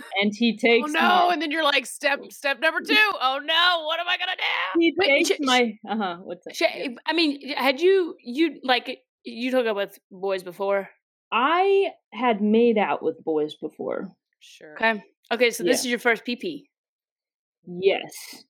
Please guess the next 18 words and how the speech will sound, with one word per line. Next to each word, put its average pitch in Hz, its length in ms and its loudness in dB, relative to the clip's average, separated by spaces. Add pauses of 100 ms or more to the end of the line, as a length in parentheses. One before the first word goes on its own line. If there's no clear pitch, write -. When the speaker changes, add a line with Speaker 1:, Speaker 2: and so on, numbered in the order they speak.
(120)
Speaker 1:
Yes. 165 200 -2
Speaker 3:
Okay. 185 360 -12 (540)
Speaker 1:
Yeah. - 140 -14
Speaker 2:
And - 80 -6
I 214 140 2
know 285 200 2
from 233 220 -4
your 196 100 -6
comedy 196 840 -2
that - 160 -14
you 214 80 -2
are 196 80 0
a 196 60 -2
gold 196 280 0
star 196 280 0
lesbian. 185 680 -2 (120)
Speaker 1:
Oh, 202 220 4
right. 160 380 0